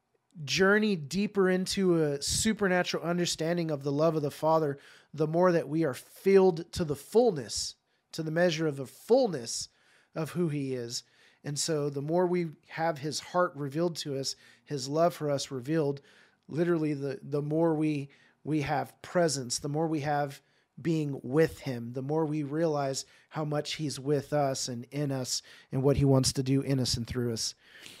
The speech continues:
And so let's move forward just a little bit. Exodus chapter three, we're gonna look at verse one through ten. And this is gonna tie a little bit more into this idea of presenting yourself in the presence of the Father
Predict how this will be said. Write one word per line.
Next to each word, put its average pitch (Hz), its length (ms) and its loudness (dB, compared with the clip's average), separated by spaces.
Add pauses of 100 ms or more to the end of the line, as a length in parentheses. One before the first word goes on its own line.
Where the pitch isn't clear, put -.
(340)
And 151 140 4
so 170 120 8
let's 208 260 10
move 220 220 12
forward 202 320 12
just 180 180 4
a 202 40 4
little 190 140 8
bit. 190 200 8
Exodus 180 760 4 (800)
chapter 156 420 2
three, 202 640 2 (920)
we're 156 160 6
gonna 160 120 10
look 156 180 6
at 131 100 2
verse 139 320 4
one 143 240 4
through 135 180 -2
ten. 127 580 -2 (1120)
And 151 200 4
this 180 160 6
is 208 100 2
gonna 190 220 6
tie 202 280 10
a 185 80 10
little 202 200 10
bit 180 180 6
more 175 260 6
into 175 220 2
this 160 200 2
idea 151 500 4 (420)
of 143 240 -2
presenting 175 640 4
yourself 147 680 2 (420)
in 143 120 -2
the 143 80 0
presence 170 480 4
of 160 100 4
the 147 80 2
Father 139 520 0